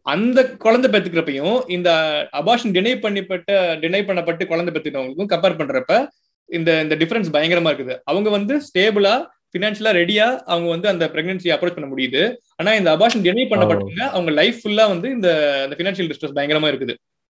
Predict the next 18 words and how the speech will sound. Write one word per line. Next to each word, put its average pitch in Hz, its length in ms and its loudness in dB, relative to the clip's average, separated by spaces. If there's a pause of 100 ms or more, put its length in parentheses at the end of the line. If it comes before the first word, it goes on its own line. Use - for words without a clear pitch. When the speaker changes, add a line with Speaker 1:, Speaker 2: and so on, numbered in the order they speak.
(720)
Speaker 2:
ம். 113 140 -6
Speaker 1:
ஓகேவா? 151 340 0 (240)
And 180 140 2
வந்து 226 420 2 (240)
இந்த, 156 600 4
இந்த 156 180 -4
அபார்ஷன் 196 500 0
டினை 226 240 2
பண்ணப்பட்டு 196 680 0
பிறந்த 180 320 0
குழந்தைங்க 170 720 -2 (440)
கி-, 160 120 -4
கிட்டத்தட்ட 202 420 2
எழுபது 247 360 6
to 202 140 4
எழுபத்தஞ்சு 208 240 2
பர்சன்ட் 196 260 0
வந்து 185 500 -2